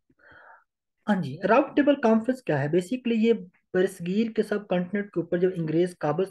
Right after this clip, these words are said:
थे, तो इसके जो, इसके structure को solve करने के लिए, इसके future को decide करने के लिए, यहाँ में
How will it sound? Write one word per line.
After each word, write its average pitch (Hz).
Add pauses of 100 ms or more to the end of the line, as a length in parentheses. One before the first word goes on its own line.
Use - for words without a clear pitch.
थे, 175
तो 175
इसके 180
जो, 160
इसके 185
structure 180
को 175
solve 175
करने 160
के 160
लिए, 156
इसके 180
future 180
को 208
decide 156
करने 151
के 147
लिए, 147
यहाँ 147
में 175